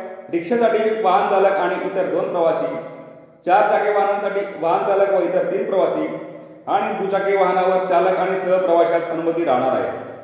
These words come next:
परंतु दुचाकीवर मास्क आणि हेल्मेट घालणे आवश्यक राहणार आहे. नंदुरबार जिल्ह्यात एकाच दिवशी सहासष्ट कोरोना बाधित.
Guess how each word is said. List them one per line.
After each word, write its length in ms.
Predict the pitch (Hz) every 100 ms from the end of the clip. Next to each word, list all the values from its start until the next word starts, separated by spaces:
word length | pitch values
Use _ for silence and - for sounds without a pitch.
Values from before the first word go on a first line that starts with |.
| - - 135
परंतु 460 | 170 214 208 -
दुचाकीवर 480 | 220 196 196 196 196
मास्क 260 | 185 185 190
आणि 260 | 190 190
हेल्मेट 420 | 170 175 180 185
घालणे 300 | 170 160 165
आवश्यक 380 | 160 156 - -
राहणार 220 | 131 127
आहे. 180 | 123 - - - - - - - - _ _ _ _ _ _ _ _ _
नंदुरबार 420 | 120 151 190 226
जिल्ह्यात 320 | 220 226 226 -
एकाच 280 | - 214
दिवशी 220 | 208 208 220
सहासष्ट 360 | 180 196 -
कोरोना 340 | 196 180 175 175
बाधित. 260 | 151 -